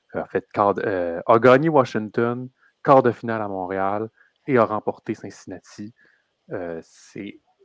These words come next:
assez impressionnant. Donc, bien évidemment, est une, euh, l'une des favorites. On a également Jessica Pegula,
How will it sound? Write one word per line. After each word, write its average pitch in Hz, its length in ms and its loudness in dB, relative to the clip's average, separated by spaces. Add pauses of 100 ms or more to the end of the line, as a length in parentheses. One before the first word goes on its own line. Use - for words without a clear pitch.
assez 120 340 -4
impressionnant. 101 640 -8
Donc, 98 160 -12
bien 92 140 -14
évidemment, 90 640 -10
est 104 180 -14
une, 92 460 -8
euh, 92 300 -8
l'une 98 160 -10
des 92 80 -12
favorites. 87 540 -8 (280)
On 92 60 -8
a 90 60 -4
également 90 320 -8
Jessica 98 360 -12
Pegula, 95 560 -2